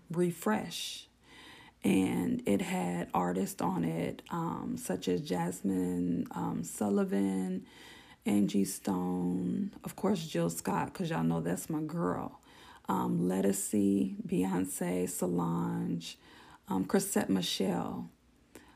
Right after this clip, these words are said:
artists like that. And they were female artists, because I was looking for girl power. And I was looking for music that would once again, you know, that would speak to me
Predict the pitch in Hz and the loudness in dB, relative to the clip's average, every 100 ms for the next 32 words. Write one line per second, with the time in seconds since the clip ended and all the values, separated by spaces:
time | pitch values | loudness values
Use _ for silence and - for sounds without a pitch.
0 | - - _ _ _ _ - 208 214 208 | -20 -20 _ _ _ _ -4 2 4 4
1 | - 202 185 180 - 180 - - 196 196 | 4 2 2 0 -2 -2 -2 -2 2 6
2 | 202 196 175 - 208 196 185 170 - 165 | 6 4 0 4 6 6 4 2 0 -2
3 | 147 - - - - - 185 180 180 175 | -2 -6 -10 -10 -2 2 2 2 0 0
4 | 175 185 190 190 175 180 170 170 175 185 | 0 -2 2 0 0 0 0 0 -4 -8
5 | - 160 175 180 170 - 190 170 - - | -8 -2 0 2 0 -2 -2 -2 -2 -6
6 | 208 - - - - - - - - - | -10 -20 -20 -20 -20 -20 -20 -20 -16 2
7 | 190 185 180 180 - - - - 185 180 | 2 4 0 0 -2 -6 -8 -4 0 2
8 | 185 208 220 208 196 185 180 165 180 170 | 2 4 4 6 4 4 2 2 -2 -2
9 | - - - 165 185 180 - 170 185 190 | -8 -18 -6 0 0 0 -4 -2 0 0
10 | 170 - - _ - _ - 165 185 170 | -2 -4 -10 _ -20 _ -8 -2 0 0
11 | 175 180 180 175 185 196 190 180 185 180 | 0 0 0 0 2 4 4 4 2 0
12 | - - - 202 196 - 180 185 180 175 | -4 -8 2 2 2 -2 0 2 2 0
13 | 196 | -4